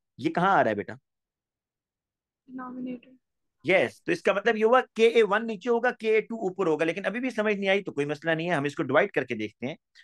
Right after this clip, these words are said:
Speaker 1: हम बेटा, आप इस तरह करें, के ए टू को divided by के ए वन करें, मैं अभी आपको पहले करके दिखाता हूँ। के ए टू को ऊपर लिखेंगे, मैं करने जा रहा हूँ के ए टू divided by के ए वन। तो के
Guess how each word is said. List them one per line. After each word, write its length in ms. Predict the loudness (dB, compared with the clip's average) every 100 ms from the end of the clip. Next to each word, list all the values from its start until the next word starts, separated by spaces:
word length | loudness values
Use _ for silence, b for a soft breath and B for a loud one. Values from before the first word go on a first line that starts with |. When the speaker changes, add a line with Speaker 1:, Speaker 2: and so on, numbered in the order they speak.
| b b 0
Speaker 1:
हम 120 | 4
बेटा, 180 | 4 4 _ _ 2
आप 160 | 2 2
इस 100 | 2
तरह 120 | 2
करें, 280 | 4 2 0 b b _ 6
के 200 | 6 8
ए 120 | 4
टू 220 | 4 0 4
को 160 | 4
divided 460 | 4 4 2 2 0
by 220 | 0 0 -4
के 120 | -6 -2 -2
ए 40 |
वन 240 | -2 -4
करें, 220 | -4 -6 -2
मैं 120 | 0
अभी 120 | 2
आपको 220 | 0 0
पहले 180 | -4 -2
करके 260 | -4 -6 -8
दिखाता 320 | -8 -12 -14
हूँ। 60 | -20 _ _ _ _ _
के 140 | 4 6
ए 120 | 6
टू 200 | 4 4
को 140 | 4 4
ऊपर 220 | 4 2
लिखेंगे, 400 | 0 0 -2 -4 _ _ _ _ _ 0
मैं 180 | 2 4
करने 220 | 2 4
जा 180 | 4 4
रहा 100 | 0
हूँ 140 | -6 _
के 300 | 0 2 2 2
ए 160 | 0 -2 -2
टू 340 | 0 0 -2 -6
divided 440 | 0 2 2 -2
by 220 | 0 0 -2 _
के 200 | -6 -4 -2
ए 100 | 0
वन। 300 | 0 -2 -6 _ _ -8
तो 80 | -4
के 220 | 4